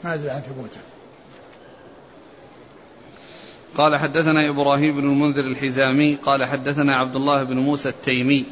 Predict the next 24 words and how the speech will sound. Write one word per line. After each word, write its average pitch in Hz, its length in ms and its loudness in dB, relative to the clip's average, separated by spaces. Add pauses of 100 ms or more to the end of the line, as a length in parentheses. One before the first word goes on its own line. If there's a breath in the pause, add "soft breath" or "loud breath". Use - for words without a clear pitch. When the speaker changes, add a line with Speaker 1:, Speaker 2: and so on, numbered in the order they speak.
(580 loud breath)
Speaker 2:
عن 135 240 -2
أسامة 151 460 0
بن 131 260 0
زيد 127 340 0
عن 135 160 -2
ابن 139 220 0
شهاب 131 500 0
عن 127 160 -2
أبي 139 260 -2
سلمة 139 260 0
بن 131 120 0
عبد 127 240 -2
الرحمن 139 640 0
عن 135 180 -2
أبيه 135 420 -2
عبد 131 160 -4
الرحمن 135 400 -2
بن 123 120 -6
عوف 127 400 0
رضي 143 300 0
الله 135 380 2
عنه 139 180 2 (500 loud breath)
أنه 147 440 2
قال: 147 280 2